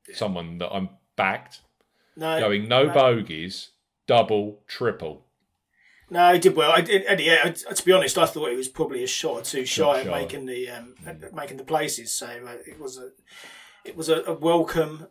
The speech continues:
Speaker 1: uh, you know, finish
Speaker 2: Oh,
Speaker 1: in the
Speaker 2: mate.
Speaker 1: end, um,
Speaker 2: I'll
Speaker 1: despite
Speaker 2: take
Speaker 1: that
Speaker 2: that at the
Speaker 1: treble.
Speaker 2: Bob Hope,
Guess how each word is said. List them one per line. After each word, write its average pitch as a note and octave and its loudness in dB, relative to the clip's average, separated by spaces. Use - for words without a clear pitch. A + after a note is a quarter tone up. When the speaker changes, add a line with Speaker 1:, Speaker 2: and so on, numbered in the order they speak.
Speaker 1:
uh, D#3 -14
you D#3+ -14
know, D3+ -14
finish D#3 -6
Speaker 2:
Oh, B2+ 0
Speaker 1:
in G2 -8
the G2+ -4
Speaker 2:
mate. G#2 -2
Speaker 1:
end, F#2+ -8
um, - -12
Speaker 2:
I'll C3 2
Speaker 1:
despite C3 0
Speaker 2:
take C#3 4
Speaker 1:
that - -2
Speaker 2:
that C3+ 2
at B2+ 4
the B2 0
Speaker 1:
treble. A#2+ 0
Speaker 2:
Bob G#2 -12
Hope, A2 0